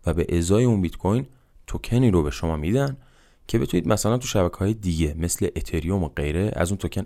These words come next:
استفاده کنید. توجه کنید که این چیزایی که تا الان گفتیم همه شرکت‌های حضانتی یا به انگلیسی می‌گن کاستودیال. استفاده از خدمات این شرکت‌ها ریسک‌های جدی داره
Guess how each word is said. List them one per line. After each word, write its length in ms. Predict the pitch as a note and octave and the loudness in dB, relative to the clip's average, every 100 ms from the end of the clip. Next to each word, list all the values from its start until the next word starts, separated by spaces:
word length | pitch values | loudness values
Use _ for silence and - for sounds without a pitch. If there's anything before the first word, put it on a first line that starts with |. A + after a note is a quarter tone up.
| - | -6
استفاده 480 | - - - C3 - | -8 -8 -6 -8 -8
کنید. 340 | A#2+ - - - _ _ _ _ - | -12 -14 -16 -20 _ _ _ _ -2
توجه 300 | F2+ E2 F#2 | 0 0 0
کنید 200 | G#2 - | 0 0
که 100 | G2 | -2
این 60 | |
چیزایی 240 | F#2 E2 F2+ | 0 -2 0
که 100 | G2 | -2
تا 120 | E2 | -2
الان 180 | D#2+ D#2+ | -2 0
گفتیم 260 | D#2 - F#2 | -4 -2 0
همه 160 | F2 | 0
شرکت‌های 500 | G2+ F2 - D2+ G2 | -2 -4 -6 -2 -2
حضانتی 680 | F2+ F2 D#2+ D#2+ D#2 D#2 G2+ | 0 -2 0 0 -2 -2 -2
یا 300 | G#2+ F#2 F2+ | 0 2 2
به 120 | E2+ | 0
انگلیسی 360 | D#2 D#2 D#2 F2+ | -2 -4 -4 -2
می‌گن 180 | F2 | -2
کاستودیال. 760 | G2 D#2+ - - C2+ D2 C#2 B1+ - _ - _ _ - - _ _ _ _ - | -2 -6 -6 -8 -8 -6 -8 -10 -18 _ -20 _ _ -20 -20 _ _ _ _ -8
استفاده 540 | - - - E2 G2 | -6 -4 -2 0 2
از 220 | G2 - | 2 0
خدمات 540 | - D#2 D#2 E2+ A#2 F#2+ | -6 -4 -2 0 0 -2
این 100 | E2 | -4
شرکت‌ها 840 | - D#2 - D#2 - G#2+ F2 F2 - _ _ _ _ _ - | -4 -6 -6 -6 0 2 2 -2 -10 _ _ _ _ _ -10
ریسک‌های 320 | - - F#2 F#2+ | -8 -2 2 4
جدی 340 | C#2+ - E2 | 2 -2 -8
داره 220 | - - | -10 -14